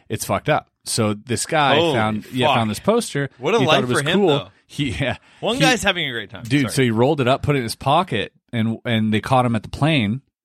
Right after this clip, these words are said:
Speaker 1: Well, he was sent to prison. No. Uh, he was crying. There's YouTube videos of this guy crying, pleading in court like he doesn't wanna go 'cause he knows what happens. Uh, so he was there for a year, and he came back, uh, and he died. He had, like,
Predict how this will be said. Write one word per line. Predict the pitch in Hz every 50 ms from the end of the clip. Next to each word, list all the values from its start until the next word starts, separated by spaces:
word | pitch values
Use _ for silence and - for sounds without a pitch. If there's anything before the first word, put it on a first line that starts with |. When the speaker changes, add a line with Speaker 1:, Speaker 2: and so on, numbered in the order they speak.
| _ _ _ _ _ _ _ _ _ _
Speaker 1:
Well, | 113 110 107 107 110 107
he | 101 - - 131
was | 131 120
sent | - 139 131 107
to | 107
prison. | 92 - - 143 175 156 - 95 - - 98 117 - _ _ _ _ _ _ _ _ _ _
No. | - - - - _ _ _ _ _ -
Uh, | 113 107
he | 110 107
was | 104 -
crying. | - - - - - 151 156 147 120 101
There's | 104 98 101
YouTube | 135 151 156
videos | 123 107 98 92
of | 95
this | 101 -
guy | - 98 87
crying, | - - - - - - 131 135 139 143 135 110 101
pleading | - - 131 127 120 113
in | 104 95
court | 90 - - 127 120 113 104 82
like | 95 98 92 87
he | 104
doesn't | 98 95 104
wanna | 95 95
go | 87 110 123 117 104 92 90 92
'cause | - - 101
he | 98
knows | 95 95 95 90
what | 90 87
happens. | 104 107 120 123 - 82 82 107 - - _ - _ _ _ _ _ _
Uh, | 113 110 98
so | -
he | 113
was | 110 104
there | 117 139
for | 131 - 120 104
a |
year, | 98 98 113 143 175 170 139
and | 113 107
he | 98
came | - - 120 107 95
back, | 98 107 117 123 120 113 - -
uh, | 107
and | 101 95 95 95
he | 95
died. | 92 90 92 92 101 98 82 73 - - - _ _ _ _
He | - -
had, | 104 95
like, | 95 92